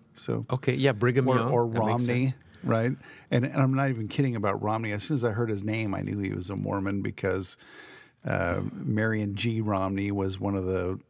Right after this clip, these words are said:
Speaker 1: first presidency. And, I mean, there were just, they,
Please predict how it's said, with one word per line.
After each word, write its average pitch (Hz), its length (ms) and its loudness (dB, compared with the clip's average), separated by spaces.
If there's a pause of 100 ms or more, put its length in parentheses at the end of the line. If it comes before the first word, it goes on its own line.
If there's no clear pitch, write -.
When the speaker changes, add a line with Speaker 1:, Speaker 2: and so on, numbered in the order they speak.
(140)
Speaker 1:
first - 360 -4
presidency. 95 880 -2
And, 92 300 -4
I 104 80 0
mean, 104 160 0
there 110 120 2
were 110 60 0
just, 131 280 -2 (360)
they, 120 160 2